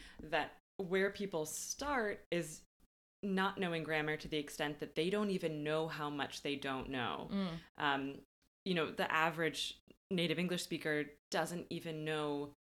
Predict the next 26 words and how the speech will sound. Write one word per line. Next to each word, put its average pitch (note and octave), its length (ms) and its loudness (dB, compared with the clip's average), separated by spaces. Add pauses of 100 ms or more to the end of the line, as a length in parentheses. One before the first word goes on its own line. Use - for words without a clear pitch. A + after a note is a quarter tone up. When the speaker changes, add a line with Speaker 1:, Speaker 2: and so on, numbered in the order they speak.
(160)
Speaker 1:
what D3+ 280 2
terminology D3 680 0
they're D3 200 -4
missing. D#3 580 2
They've C3+ 200 -2
never D3 200 -2
even C#3+ 240 -4
considered C#3 580 -4
that C3 140 -6
there, B2+ 340 -6 (260)
there C#3+ 140 -4
is F3+ 380 0
all D3 240 2
of C#3+ 100 0
this C#3 160 -4
terminology C3+ 560 -4
and B2+ 100 -2
that B2+ 100 -6
there C#3 180 -6
are E3 260 4
all C#3 180 0
of B2 120 -6
these C3 200 -2
structures C#3+ 520 -4
that - 140 -6
have D3 300 0